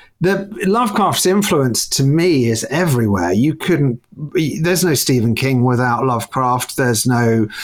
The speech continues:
Ramsey Campbell probably without Lovecraft. There's no James Herbert. There's no, you know, everything kind of comes out of this, um, uh, one kind of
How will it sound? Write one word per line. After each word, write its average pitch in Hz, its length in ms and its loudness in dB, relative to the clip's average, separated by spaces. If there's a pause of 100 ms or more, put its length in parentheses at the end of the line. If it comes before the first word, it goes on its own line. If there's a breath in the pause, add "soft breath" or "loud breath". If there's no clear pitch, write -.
(320 loud breath)
Ramsey 135 380 0
Campbell 156 420 0
probably 151 360 0
without 147 340 0
Lovecraft. 147 580 -2
There's 131 180 0
no 123 120 2
James 113 320 0
Herbert. 151 360 0
There's 131 200 0
no, 156 100 0
you 196 140 2
know, 123 240 0 (440 loud breath)
everything 151 720 0
kind 156 320 0
of - 80 -2
comes 156 360 0
out 135 300 0
of 107 120 -4
this, 120 640 -2 (680)
um, 117 560 0 (1040)
uh, 113 420 -2 (360)
one 147 640 2
kind 156 440 0
of 120 260 -4